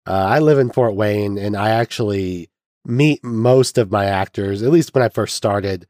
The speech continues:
most of my actors were, they're theater people. And I actually think Fort Wayne has an amazing theater community. Uh, but I, it does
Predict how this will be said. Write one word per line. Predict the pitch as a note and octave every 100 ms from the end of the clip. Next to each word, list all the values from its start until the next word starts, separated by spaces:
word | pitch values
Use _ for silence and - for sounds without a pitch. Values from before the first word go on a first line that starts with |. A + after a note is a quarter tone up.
| _ _
most | G#2 A#2 -
of | G#2
my | G2
actors | F#2 F#2 G2 F#2
were, | F#2+ F#2 F2 - _ -
they're | G#2+ F#2+ F#2 -
theater | B2+ A#2+ G#2+ G2
people. | F#2 - G2 F#2+ F2+ F2 _ _ _
And | - G2+ -
I | F#2+ B2
actually | D#3 C3+
think | B2 G#2+ B2 A#2
Fort | C3 G2+
Wayne | A2 G#2+
has | G2+ G2
an | G2
amazing | G#2 C3+ A#2+ G2+ F2 -
theater | A2+ G2+
community. | - G2 A2 G2+ F#2+ F2+ F2 _ _ _ -
Uh, | F#2 F2 E2+ F2 E2+ _ _ -
but | A2
I, | A2 G#2 - _ -
it | A#2+
does | B2 B2+ B2+ A2